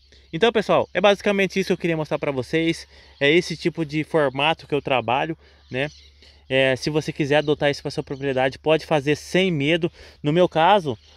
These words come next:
vocês podem observar que tá nascendo muita praga já. Já vou entrar com herbicida, né? Outra coisa, vai entrar com herbicida, você vai entrar com o trator aplicando, joga um fertilizante foliar também.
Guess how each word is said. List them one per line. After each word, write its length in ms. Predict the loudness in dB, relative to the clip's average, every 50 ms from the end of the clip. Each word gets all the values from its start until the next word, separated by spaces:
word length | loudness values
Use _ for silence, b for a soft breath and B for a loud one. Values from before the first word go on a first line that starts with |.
| b b
vocês 240 | -8 -4 -4 -4 -4
podem 260 | 0 -2 0 0 0
observar 440 | -4 -4 -2 -2 0 2 2 2 2
que 80 | 2 0
tá 120 | -2 0
nascendo 380 | 0 0 -4 -2 -2 -4 -2 -2
muita 300 | -2 -4 -2 -2 -4 -4
praga 440 | -2 -2 0 0 0 0 -2 -4
já. 240 | -4 -2 -4 -4 -6 _ b b b b b b b b b b b b _ _ _ _ -8
Já 200 | 0 2 2 2
vou 220 | 4 2 2 0 0
entrar 280 | 0 0 -2 -2 -2
com 100 | -2 -4
herbicida, 500 | -6 -4 -4 -6 -6 -4 -4 -4 -4 -4 -10 _ _ -20 _ _ -6
né? 200 | -4 -4 -4 -6 B B B B B B B B B B B B B B _ _ _ _ _ _ _ _ _ _ _ -20 -20 -10 0
Outra 300 | 2 2 2 2 -2 -4
coisa, 380 | 0 2 2 2 2 0 -8 -14 _ -6
vai 180 | 0 2 2 2
entrar 240 | 2 0 -2 -4 -4
com 100 | -4 -8
herbicida, 460 | -8 -8 -8 -6 -4 -4 -2 -4 -4
você 140 | -6 -4 -2
vai 140 | -2 -2
entrar 220 | -2 -2 -2 -4 -4
com 100 | -4 -4
o 40 | -6
trator 320 | -4 -4 -4 -2 -2 -2
aplicando, 640 | -2 _ -4 -8 -8 -6 -4 -4 -2 -2 -2 -4 -8 _ _ -12
joga 240 | -4 0 0 0 0
um 40 | 0
fertilizante 640 | -4 -4 -2 -2 0 0 0 2 0 0 -2 -2
foliar 360 | -4 -4 -2 0 0 0 -2 -2
também. 460 | -4 -6 -4 -4 -4 -4 -4 -8